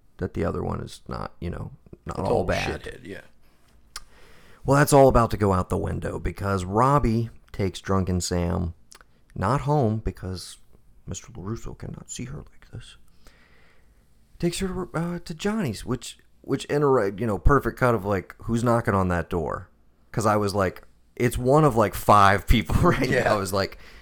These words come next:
Speaker 1: "It's obviously not Carmen coming back over, 'cause that would just be too perfect.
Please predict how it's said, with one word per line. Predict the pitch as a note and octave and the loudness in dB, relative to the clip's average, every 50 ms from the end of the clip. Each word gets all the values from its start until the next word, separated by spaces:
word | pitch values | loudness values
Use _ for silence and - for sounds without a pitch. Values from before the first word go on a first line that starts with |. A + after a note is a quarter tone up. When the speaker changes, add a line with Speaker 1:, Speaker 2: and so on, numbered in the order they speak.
| - - - - | -20 -20 -12 -10
Speaker 1:
"It's | - G2+ C3+ | -4 0 4
obviously | C#3 D3 D#3+ D3 C#3 - - G#2+ | 4 6 6 6 4 2 2 0
not | G2 G2+ G#2+ A2 G2+ - - | 2 4 4 4 2 0 0
Carmen | - - F#2 F2+ D#2+ D#2+ D#2+ D#2+ | 0 0 0 0 0 -2 -4 -4
coming | - F2 D#2 D#2 D2+ | -4 -4 -4 -4 -6
back | - - - - - | -6 -6 -8 -8 -8
over, | C#2 C#2 - - D2 | -8 -8 -8 -8 -10
'cause | - - F2+ E2 D2+ | -8 -8 -8 -6 -4
that | F#2 F2 F2 - - | -2 -2 -2 -2 -2
would | E2+ E2+ | -4 -6
just | - D#2 - - - | -6 -8 -10 -8 -10
be | D2+ D2+ D2+ | -10 -10 -10
too | - - C2+ - | -10 -10 -8 -4
perfect. | - - - - - - - - - - | -4 -4 -4 -4 -8 -12 -12 -14 -14 -18